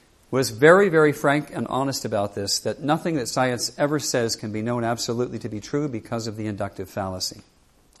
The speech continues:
Again, the difference is this. Induction begins with particulars. It assembles them together, tries to make a story, and comes up with a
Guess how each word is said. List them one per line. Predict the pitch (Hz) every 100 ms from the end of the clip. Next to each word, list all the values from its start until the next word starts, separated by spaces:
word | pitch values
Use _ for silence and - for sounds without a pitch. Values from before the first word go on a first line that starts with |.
| _ _ - - _ _ _ _ _ _ -
Again, | 135 147 95 - - _ -
the | 113
difference | 120 151 143 -
is | 113
this. | 117 87 - - _ _ _ _ _ _ _
Induction | 113 110 165 - 190
begins | 156 131 139 135 -
with | 110
particulars. | 110 - 208 202 190 202 226 - - _ _ -
It | 110
assembles | 110 175 202 190
them | 165 139
together, | 135 139 139
tries | 135 156 156 165
to | 156
make | 147 135
a |
story, | - - 135 135 131
and | 110
comes | 131 127 127
up | 135 135
with | 120 123
a | 120